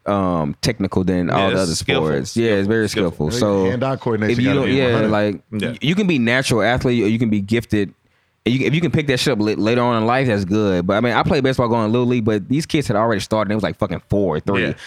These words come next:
Speaker 1: I hopped that shit up, like, eleven.
Speaker 2: Yeah.
Speaker 1: And I was already, I felt like I was, I was super behind already. Like, so do you think a lot of black kids or, like, you know, Hispanic kids or
Speaker 2: Well,
Speaker 1: whatever feel
Speaker 2: be-,
Speaker 1: like that?
Speaker 2: us being melanin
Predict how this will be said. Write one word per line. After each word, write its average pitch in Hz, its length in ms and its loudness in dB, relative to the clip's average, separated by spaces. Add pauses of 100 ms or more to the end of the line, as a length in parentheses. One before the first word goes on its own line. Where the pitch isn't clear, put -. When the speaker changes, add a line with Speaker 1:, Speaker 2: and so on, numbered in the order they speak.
(200)
Speaker 1:
I - 100 -2
hopped 156 180 0
that 139 140 0
shit 131 100 -2
up, 117 80 0
like, 95 160 -2
eleven. 80 560 -4 (280)
Speaker 2:
Yeah. 127 120 0
Speaker 1:
And 117 100 0
I 127 60 2
was 131 100 0
already, 113 320 0
I - 60 0
felt 147 120 0
like 131 80 2
I 135 40 2
was, 117 120 -2
I 104 60 2
was 139 120 0
super 139 180 -2
behind 104 540 -4 (340)
already. 104 520 0
Like, 95 280 0
so 135 100 0
do 143 80 0
you 156 60 -2
think 151 100 0
a 135 40 0
lot 127 120 0
of 110 80 -2
black 127 180 0
kids 123 320 0
or, 104 240 0
like, 101 220 -2 (100)
you 113 60 -4
know, 101 140 -2
Hispanic 113 360 -2
kids 113 360 0
or 107 40 0
Speaker 2:
Well, 107 140 2
Speaker 1:
whatever 107 140 0
feel 117 180 -2
Speaker 2:
be-, 113 40 2
Speaker 1:
like 120 120 0
that? 120 140 0
Speaker 2:
us 143 180 -2
being 120 560 -4 (760)
melanin 113 680 0